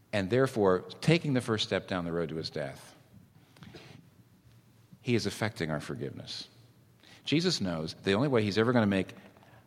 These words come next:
the legs of that man mobile is if his own legs are nailed immobile to a cross. They go together.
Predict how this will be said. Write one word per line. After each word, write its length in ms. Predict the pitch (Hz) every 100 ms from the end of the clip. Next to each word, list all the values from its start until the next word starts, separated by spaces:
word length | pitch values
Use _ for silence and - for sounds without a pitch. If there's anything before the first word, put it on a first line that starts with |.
| _ _ _ _ _
the 120 | 95
legs 320 | 95 113 120
of 120 | 110 95
that 180 | 98
man 240 | 92 92 90
mobile 380 | 90 80 69 - - - -
is 160 | 85
if 100 | 95
his 160 | 101 95
own 180 | 110 117
legs 260 | 90 85 85
are 120 | 85
nailed 420 | 85 98 95 92
immobile 460 | 90 87 87 80 80
to 180 | - 80
a 40 |
cross. 520 | - 69 65 - - -
They 100 | 87
go 140 | 123
together. 440 | 135 147 131 113